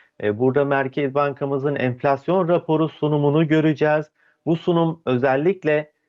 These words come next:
e, gelecek dönemde gerçekleşecek olası indirimin zamanlamasına ilişkin bazı mesajları barındıracak mı, barındırmayacak mı? Bunları inceliyor olacağız ki bu borsanın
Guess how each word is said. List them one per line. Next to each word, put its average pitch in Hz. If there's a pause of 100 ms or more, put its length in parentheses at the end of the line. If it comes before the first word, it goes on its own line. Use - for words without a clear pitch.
(160)
e, 110
gelecek 135
dönemde 147
gerçekleşecek 139
olası 143 (100)
indirimin 151 (360)
zamanlamasına 160
ilişkin 151
bazı 147
mesajları 143
barındıracak 139
mı, 123
barındırmayacak 135
mı? 156 (380)
Bunları 156
inceliyor 123
olacağız 123
ki 165 (320)
bu 160 (160)
borsanın 147